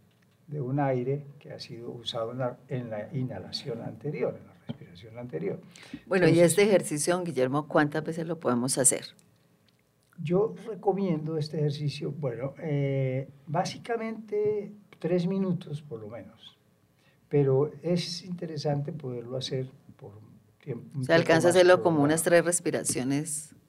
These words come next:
Speaker 2: en
Speaker 1: Ah,
Speaker 2: todo
Speaker 1: bueno,
Speaker 2: el
Speaker 1: de-,
Speaker 2: proceso
Speaker 1: de-,
Speaker 2: que tú estás
Speaker 1: depende
Speaker 2: a
Speaker 1: de las, de, de la, sí, la, la forma en que tú logres, digamos, controlar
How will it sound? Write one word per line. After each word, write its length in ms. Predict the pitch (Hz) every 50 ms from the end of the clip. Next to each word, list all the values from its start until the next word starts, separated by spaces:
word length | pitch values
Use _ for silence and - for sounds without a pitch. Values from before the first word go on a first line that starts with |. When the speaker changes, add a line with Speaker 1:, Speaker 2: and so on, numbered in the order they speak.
| _ _ _ _ _ _ _ _ _ _ - -
Speaker 2:
en 120 | 165 160
Speaker 1:
Ah, 40 | 143
Speaker 2:
todo 120 | 143 170
Speaker 1:
bueno, 140 | 175 180 185
Speaker 2:
el 60 | 185
Speaker 1:
de-, 60 | 175
Speaker 2:
proceso 480 | - 170 160 156 147 165 156 - 185 175
Speaker 1:
de-, 80 | 143 151
Speaker 2:
que 80 | 139
tú 220 | - - 151 147 143
estás 360 | 139 143 - 151 143 151 151
Speaker 1:
depende 160 | 147 143 143 139
Speaker 2:
a 40 | 160
Speaker 1:
de 60 | 147
las, 360 | 139 127 123 - - - -
de, 240 | 135 131 120 117 117 117 -
de 120 | - 143 123
la, 120 | 117 113 - - _ _ _ _
sí, 220 | - - 160 143
la, 140 | 127 120 117 113 - - 147
la 340 | 131 123 120 120 117 117 117 110 -
forma 440 | - 147 143 143 139 143 147 147 143
en 100 | 131 135 -
que 260 | - 143 123 117 - - - _ _ _
tú 220 | - 175 156 156
logres, 580 | 147 143 143 135 131 135 135 139 139 - 185 -
digamos, 680 | - 123 - 123 120 117 120 131 131 135 - - - -
controlar 640 | - 135 120 113 - - 123 117 123 120 123 123